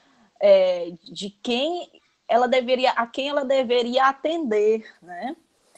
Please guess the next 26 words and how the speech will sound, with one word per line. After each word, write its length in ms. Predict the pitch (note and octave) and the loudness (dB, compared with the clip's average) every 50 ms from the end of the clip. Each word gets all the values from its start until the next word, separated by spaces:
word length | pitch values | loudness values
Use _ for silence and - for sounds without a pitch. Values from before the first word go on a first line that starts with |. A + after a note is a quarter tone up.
| _ _ _ _ G3+ _ - | _ _ _ _ _ _ 2
É, 920 | F#3+ F#3+ F3+ F3+ F#3 F#3 F#3 F#3 F3+ F3+ F3 F3 E3+ E3+ E3+ D#3+ D#3+ - G#3 | 4 4 6 6 4 4 4 2 0 0 0 -2 -2 -4 -6 -8 -2 0 0
é 40 | G#3 | 2
tanto 280 | - - C4 D#4 D#4 | 4 4 4 4 4
que 80 | - - | 2 0
as 140 | E4+ - - | 0 0 -2
pessoas, 960 | - C4 C4 - - - B3+ B3 C#4 E4 F4+ F4+ E4 C#4 A#3+ G3+ F#3+ F#3+ F3 | -4 -4 -4 -4 -2 2 4 6 8 8 8 8 6 4 4 2 -4 -12 -14
de 120 | F3+ G3 | -12 -12
fato, 800 | A3+ - - - - F#3 G3 A3 B3 C#4+ D4 - _ - F#3+ D#3+ - _ | -12 -14 -10 -6 -2 -2 0 0 -2 -4 -6 -8 _ -6 -6 -6 -8 _
embora, 800 | - A3+ G#3 F#3+ F#3 G3 G3+ G#3+ C4 D4+ D#4+ D#4 C#4+ B3 A3+ - - - | -10 -8 -2 4 6 8 10 10 8 8 8 6 6 6 4 2 0 -2
é, 320 | - G3+ G3+ G#3 - - | 0 0 0 -2 -4 -10
enalteçam 960 | A3 A3 A3 A3 G#3+ A3 G#3+ - _ - G3 G3+ B3 C#4 C4+ - - A3 A3 | -10 -6 -4 -2 -2 -2 -2 -4 _ -4 0 2 2 2 2 0 -8 -8 -8
ainda, 680 | G#3 G3 F#3 F#3+ G#3+ A#3+ B3+ B3 A3+ F#3 F3+ D#3+ D#3+ - - | -10 -10 -12 -10 -10 -8 -6 -6 -4 -4 -4 -4 -4 -6 -4
a, 760 | G3 F#3 F#3 F#3+ F#3+ F3 - - G3 G3 G3 F#3+ F#3 F3 - | -2 0 0 2 0 -2 -2 -2 -2 -2 -2 -2 -4 -8 -10
a, 0 | - | -12
a 80 | - F#3+ | -10 -10
universidade 640 | G#3+ G#3 G#3 G3 F#3+ G3+ - F#3+ G3+ G3 G#3+ G#3+ A3 | -10 -8 -6 -6 -6 -4 -4 -4 -2 -2 -2 -2 -4
ainda 240 | A3 A3+ G#3+ G#3 G#3 | -8 -6 -6 -6 -6
mantenha 580 | G#3+ A3+ A3+ G#3+ _ - G3+ A#3+ C#4 D#4 D4 | -6 -8 -12 -10 _ -6 -6 -4 -4 -6 -6
um 80 | B3 A#3 | -8 -8
certo, 580 | - - - G3+ G#3 - _ - A3+ G#3+ F3+ - _ _ _ _ _ _ - | -8 -4 -4 -4 -4 -4 _ -8 -6 -6 -6 -6 _ _ _ _ _ _ -6
um 60 | G#3 | -2
determinado 580 | G3 G3+ - - G#3+ A3 A3 G#3+ F#3+ F#3+ F#3+ | 0 0 2 2 0 0 0 0 -2 0 -2
respeito 920 | G3+ G3 G#3+ G#3+ G#3 - - - _ - F#3+ F#3 A3 A#3 B3+ B3 A#3+ - | -2 0 0 0 0 -2 -6 -10 _ -4 0 2 4 4 4 2 0 -4
em 60 | F3+ F#3 | -6 -4
relação 600 | G#3+ G#3 G3+ F#3+ F#3 F#3+ - - - G3+ G#3 G#3+ | 0 2 2 2 2 0 -2 -2 -2 -2 0 2
a, 200 | F#3+ E3+ D#3+ | 0 0 -2